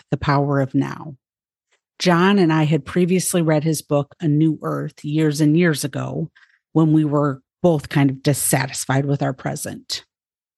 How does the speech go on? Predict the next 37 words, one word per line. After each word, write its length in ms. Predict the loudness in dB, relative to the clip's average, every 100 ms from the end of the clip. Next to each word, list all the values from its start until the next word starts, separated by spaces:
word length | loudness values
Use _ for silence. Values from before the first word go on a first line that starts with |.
| _
It 240 | 0 0
too 340 | -6 -2 0 2
was 260 | 0 0
a 60 | -2
transformative 880 | -2 0 0 0 0 2 4 2 -2 -6
book, 380 | -8 -8 -16 -16 -14 -10
like, 200 | -8 -6
it 160 | -4
blew 200 | 0 2
both 240 | 2 2 2
of 120 | 0
our 140 | 2
minds. 640 | 2 0 -4 -8 -8 -8 -10 _ _ _ _
In 160 | 2 2
The 80 | 2
Power 400 | 0 2 4 2
of 160 | 2
Now, 420 | 0 0 0 0 -2 _ _ -4
Eckhart 400 | -2 0 -2 -2
speaks 480 | -2 0 -2 -4 -6
about 300 | -4 -2 2
many 340 | 4 4 2
things. 680 | 0 -8 -8 -14 -18 -16 -16 _ _ _ _ _ -4
The 80 | 0
thing 300 | 2 2 2
that 160 | 0
I 160 | 2 2
want 240 | 2 0
to 100 | -2
highlight 680 | -2 0 0 0 0 -2 -4 -4
is 180 | -2
the 100 | -2
power 440 | -4 -4 0 0 -2
of 140 | -4
the 80 | -8
present 460 | -2 -2 -2 -2 -2
moment. 580 | -2 -4 -10 _ -20